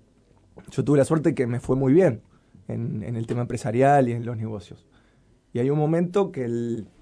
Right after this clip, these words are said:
quizás el ser humano empieza a pensar, ¿y ahora qué sigue? ¿Qué es lo que me da motivación? Cuando ciertos objetivos se cumplen,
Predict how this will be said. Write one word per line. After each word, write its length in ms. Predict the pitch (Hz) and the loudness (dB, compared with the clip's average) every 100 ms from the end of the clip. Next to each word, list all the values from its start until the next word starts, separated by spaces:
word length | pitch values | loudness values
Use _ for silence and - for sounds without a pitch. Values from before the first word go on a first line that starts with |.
| - _ _ _ | -20 _ _ _
quizás 260 | - - | -8 -4
el 60 | 127 | -2
ser 160 | 151 | 0
humano 220 | 123 139 165 | 2 4 4
empieza 320 | 139 131 123 | 4 2 2
a 40 | |
pensar, 440 | 104 113 - 170 - - _ | 0 0 2 2 0 -14 _
¿y 80 | 117 | 2
ahora 320 | 127 135 127 | 6 6 2
qué 140 | - | -4
sigue? 440 | 113 185 175 143 123 - - - _ - | -2 4 4 4 0 -6 -14 -20 _ -4
¿Qué 80 | |
es 80 | 120 | 2
lo 100 | 131 | 2
que 200 | 120 123 | 2 0
me 160 | 120 120 | 0 2
da 100 | 123 | 2
motivación? 760 | 123 123 120 - 175 165 147 - - _ - _ _ | 2 0 -2 4 4 4 0 -10 -20 _ -20 _ _
Cuando 260 | 135 120 | -8 -8
ciertos 300 | - 135 131 | -4 -4 0
objetivos 460 | 131 120 123 143 131 | 0 0 0 2 2
se 120 | 139 | 2
cumplen, 540 | 170 190 175 175 202 | 4 4 6 4 2